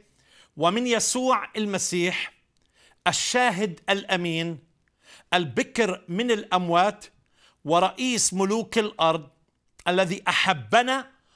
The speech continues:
وقد غسلنا من خطايانا بدمه وجعلنا ملوكا وكهنة لله أبيه،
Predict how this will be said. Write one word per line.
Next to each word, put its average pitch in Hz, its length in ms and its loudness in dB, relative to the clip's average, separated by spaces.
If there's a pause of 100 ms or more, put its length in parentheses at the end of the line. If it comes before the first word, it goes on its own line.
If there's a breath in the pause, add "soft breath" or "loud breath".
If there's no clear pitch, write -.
(140)
وقد 180 420 0
غسلنا 202 960 2
من 170 200 -4
خطايانا 180 920 2
بدمه 202 840 0 (460 loud breath)
وجعلنا 202 880 2
ملوكا 196 680 0
وكهنة 185 760 0
لله 185 680 0
أبيه، 196 540 -2